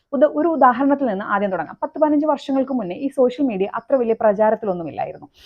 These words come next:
നമ്മൾ ടെലിവിഷനെ ആയിരുന്നു ആ-, ആശ്രയിച്ചിരുന്നത്, അല്ലെ? എന്ത് കാണാനും. ഒരു സിനിമ കണ്ടു കഴിഞ്ഞാൽ അതിൻ്റെ ഇടയ്ക്ക് ഒരു നൂറായിരം പരസ്യങ്ങളുണ്ടാവും.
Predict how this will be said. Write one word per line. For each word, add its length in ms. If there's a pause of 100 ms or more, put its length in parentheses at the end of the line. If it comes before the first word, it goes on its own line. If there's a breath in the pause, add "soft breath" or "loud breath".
(160 soft breath)
നമ്മൾ 180
ടെലിവിഷനെ 500
ആയിരുന്നു 220
ആ-, 200
ആശ്രയിച്ചിരുന്നത്, 580
അല്ലെ? 120
എന്ത് 180
കാണാനും. 760
ഒരു 120
സിനിമ 380 (380)
കണ്ടു 180
കഴിഞ്ഞാൽ 380
അതിൻ്റെ 220
ഇടയ്ക്ക് 200
ഒരു 60
നൂറായിരം 500
പരസ്യങ്ങളുണ്ടാവും. 640